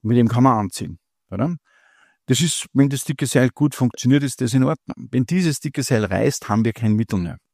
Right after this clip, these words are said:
Was ist Rotary? Rotary sind, ist die Möglichkeit,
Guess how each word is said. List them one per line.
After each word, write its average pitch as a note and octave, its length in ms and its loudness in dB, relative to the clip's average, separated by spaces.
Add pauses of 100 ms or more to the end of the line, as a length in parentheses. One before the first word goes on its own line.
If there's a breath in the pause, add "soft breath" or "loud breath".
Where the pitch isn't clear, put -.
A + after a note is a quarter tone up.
(600)
Was A#2 140 0
ist C#3 160 -4
Rotary? G#2 540 0 (200)
Rotary E3 340 0
sind, D#3 380 -4 (420)
ist - 180 -8
die A#2+ 40 2
Möglichkeit, E3 960 2